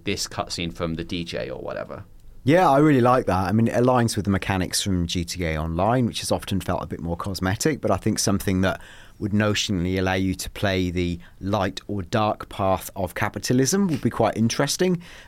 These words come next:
Speaker 2: Uh, whether that's, you know, I would rather run a really sordid strip club than, uh, an exciting bar that attracts cool D Js. Uh, that's quite a cool element, as long as I think it doesn't completely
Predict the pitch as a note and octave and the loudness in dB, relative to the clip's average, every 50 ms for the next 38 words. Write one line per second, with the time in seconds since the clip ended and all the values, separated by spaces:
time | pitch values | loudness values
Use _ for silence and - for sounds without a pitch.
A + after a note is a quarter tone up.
0 | - - G#2 G#2 G#2 G#2 F#2 F#2 A#2+ A#2+ A2+ A2+ A2 G#2 G#2 G#2 - - - - | -6 -2 0 2 2 2 2 4 4 4 6 6 6 4 4 4 2 2 0 0
1 | - A2 G2+ F#2 F#2 F2+ F2+ F2 - - - - - G2+ G#2 A2 G#2+ F#2 G#2+ G#2 | 0 0 0 2 2 0 0 -2 -4 -10 -16 -4 0 0 2 2 2 2 2 2
2 | G2+ F2+ G#2 G2+ G2 G2+ F#2+ F#2+ F#2 F2+ F#2 F#2 F#2+ G#2 G#2 G#2 F#2+ F#2 - - | 2 2 2 2 2 2 2 2 2 2 2 2 2 2 2 2 0 0 0 2
3 | - A#2 G#2+ F2+ F#2 F#2+ F2+ - - - A2+ - - - A2+ G2+ F#2+ F#2 F2 - | 2 2 2 2 0 0 -2 0 0 0 -2 -2 -2 -4 -2 0 0 -2 -2 -4
4 | E2 G2+ F#2 F#2 F2+ F2+ F2 F2 - - - - - - F#2+ F2 D#2 G2+ G#2 - | -2 -2 -2 0 0 -2 -4 -4 -8 -12 -20 -18 -14 -10 -8 -6 -4 -4 -4 -2
5 | - - B2+ A2 G#2 - - G#2+ G2 F#2+ - A2 G2+ G2 G2 F2 - F2 E2+ - | -2 0 0 0 0 -2 -2 -2 -2 0 0 2 2 2 0 0 -2 -4 -4 -4
6 | - A#2 - - - - - - - A2+ F#2 G#2+ G2 - B2 A#2+ A#2 A2+ - F2 | -2 -2 -2 -2 -2 -6 -4 -2 -4 -4 -2 -4 -2 0 2 2 2 2 0 -2
7 | - F2 F#2 A2 A#2 - - - - - - - - - - - G#2 G#2 G#2 G2 | -2 -2 0 0 0 0 -2 -6 -12 -20 -20 -20 -20 -12 -8 -6 -4 -4 -4 -4
8 | G#2+ A2 A2+ A#2+ D3+ D3 - - - - - - F3+ - F#3 F3 - - F#3+ G3 | -6 -6 -2 0 0 0 2 0 -4 -2 0 2 2 2 2 2 2 4 4 6
9 | F#3+ G3 G#3+ A3+ C4 C4 G#3+ D3+ - F#3 F3 E3+ D#3 D3+ C#3+ E3+ D#3+ D#3 D#3 C#3+ | 6 4 4 6 4 4 4 2 2 2 2 4 4 4 4 4 4 4 4 4
10 | D#3 D3 C3+ - C#3+ C#3+ - - D3 D#3 D#3 A2 B2+ D3+ C#3+ | 4 2 2 2 0 0 0 2 2 4 4 4 2 0 0